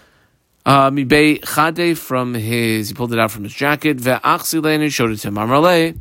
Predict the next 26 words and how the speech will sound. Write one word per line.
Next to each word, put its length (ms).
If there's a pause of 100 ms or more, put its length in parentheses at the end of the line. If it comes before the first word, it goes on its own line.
(160)
So 360
said, 500
uh, 120
Rav 140
Nachman, 440
"Oh, 360
what 140
do 60
you 80
know? 160
Look, 220
he 260
here, 460
uh, 140
Ha 180
Gavra, 460
here's 320
the 80
guy, 280
Ve'ha 320
Diska, 400
and 120
here's 280
the 60
court 240
summons." 440